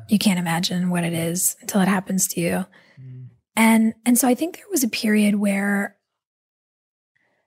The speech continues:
Speaker 1: I pushed away
Speaker 2: Yeah.
Speaker 1: public attention as much as I could.
Speaker 2: Yeah.
Speaker 1: And then, you know, I would, I would go to the fundraiser, I would do the thing, but I really just, I didn't wanna be out there.
Speaker 2: Yeah.
Speaker 1: And then Deepwater Horizon happened,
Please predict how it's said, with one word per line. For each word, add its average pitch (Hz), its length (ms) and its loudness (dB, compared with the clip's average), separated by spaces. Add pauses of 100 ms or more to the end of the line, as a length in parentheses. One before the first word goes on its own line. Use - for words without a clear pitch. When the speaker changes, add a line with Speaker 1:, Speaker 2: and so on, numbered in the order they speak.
(280)
Speaker 1:
I 233 120 4
pushed - 540 -2
away 185 960 -4
Speaker 2:
Yeah. 120 140 -18
Speaker 1:
public 208 340 -2
attention 202 440 -4
as 208 120 -2
much 202 180 -6
as 196 100 -8
I 180 80 -8
could. 214 640 -10
Speaker 2:
Yeah. 123 160 -18 (580)
Speaker 1:
And 214 240 -2
then, 214 760 4 (320)
you 233 140 0
know, 240 100 4
I 226 80 4
would, 220 220 2
I 233 80 0
would 233 120 0
go 269 140 2
to 277 80 2
the 247 80 0
fundraiser, 226 500 2
I 214 60 -4
would 220 140 -2
do 220 100 0
the 214 80 -2
thing, 208 220 0
but 208 100 -6
I 190 60 -6
really 233 440 -4
just, - 200 -4
I 220 40 -6
didn't 233 200 -6
wanna 226 160 -4
be 214 120 -10
out 202 300 -10
there. - 420 -12
Speaker 2:
Yeah. 110 260 -18 (920)
Speaker 1:
And 226 140 4
then 226 180 4
Deepwater 240 440 2
Horizon 196 440 -2
happened, 196 680 -12